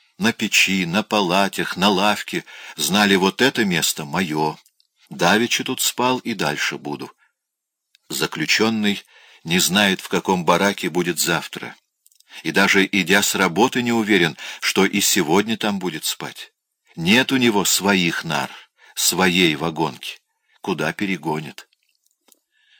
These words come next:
У крепостного барщинного бывали лошадь своя, саха своя, топор, коса, веретено, коробы, посуда, одежда. Даже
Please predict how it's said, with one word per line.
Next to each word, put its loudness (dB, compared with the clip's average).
У -4
крепостного 4
барщинного 2
бывали 2
лошадь 4
своя, -2
саха 0
своя, -2
топор, 0
коса, 0
веретено, 0
коробы, 2
посуда, 0
одежда. 2
Даже 2